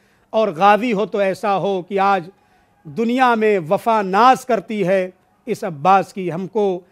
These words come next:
सबसे बड़ा दर्स वफ़ादारी आज के इस दौर में, जहाँ बेवफ़ाई का दौर है, ये किरदार हमारे लिए मशअल राह है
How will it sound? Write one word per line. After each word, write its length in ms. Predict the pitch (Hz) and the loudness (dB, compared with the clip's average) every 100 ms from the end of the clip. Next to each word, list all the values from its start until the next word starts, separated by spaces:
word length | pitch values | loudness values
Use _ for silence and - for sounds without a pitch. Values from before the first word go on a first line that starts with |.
| _ _ | _ _
सबसे 480 | - 254 233 - 277 | -6 -2 -2 -2 0
बड़ा 300 | 214 214 214 | 2 2 2
दर्स 340 | 180 208 202 - | 2 0 0 -4
वफ़ादारी 720 | 202 185 214 190 196 214 240 | -6 -4 -4 0 2 2 2
आज 220 | 220 277 | 2 2
के 140 | - 269 | 0 -6
इस 80 | 208 | -2
दौर 220 | 226 226 | -2 -2
में, 120 | 214 | -4
जहाँ 180 | 196 202 | -4 -4
बेवफ़ाई 480 | 190 196 - 233 294 | -2 -4 -2 -2 0
का 120 | 277 | -4
दौर 260 | 226 254 220 | -2 -2 -2
है, 240 | 220 196 _ _ _ _ - | -4 -6 _ _ _ _ -6
ये 140 | 208 | -6
किरदार 720 | 208 208 190 175 208 214 180 175 | -4 -4 -2 4 6 4 2 -6
हमारे 300 | 190 190 196 | -6 -2 -2
लिए 200 | 190 202 | -2 -4
मशअल 400 | 185 185 - 190 | -4 -6 -4 -2
राह 540 | 202 190 160 196 262 247 | 0 0 0 2 4 4
है 340 | 233 214 180 | 2 -2 -6